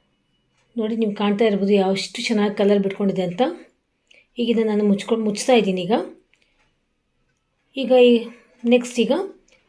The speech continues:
ಒಂದು ಹತ್ತು ನಿಮಿಷಗಳ ಕಾಲ ಇದು ಹಾಗೆ ಇದ್ಬಿಡ್ಲಿ.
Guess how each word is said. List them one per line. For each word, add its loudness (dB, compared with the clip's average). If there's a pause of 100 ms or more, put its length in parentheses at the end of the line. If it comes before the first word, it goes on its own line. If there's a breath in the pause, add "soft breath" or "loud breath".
(140)
ಒಂದು 4
ಹತ್ತು -2
ನಿಮಿಷಗಳ 2
ಕಾಲ 0
ಇದು 2
ಹಾಗೆ 0
ಇದ್ಬಿಡ್ಲಿ. -2